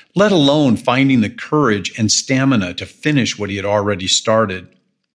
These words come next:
How do you take a seemingly ordinary life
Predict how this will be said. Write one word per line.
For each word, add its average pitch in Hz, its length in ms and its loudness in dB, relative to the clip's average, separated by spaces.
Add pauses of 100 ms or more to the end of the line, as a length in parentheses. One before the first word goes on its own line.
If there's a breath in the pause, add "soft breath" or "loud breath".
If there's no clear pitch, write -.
(580)
How 226 140 0
do 226 60 2
you 233 180 2
take 147 260 -2
a 113 60 0
seemingly 127 720 2
ordinary 139 480 2
life 139 560 0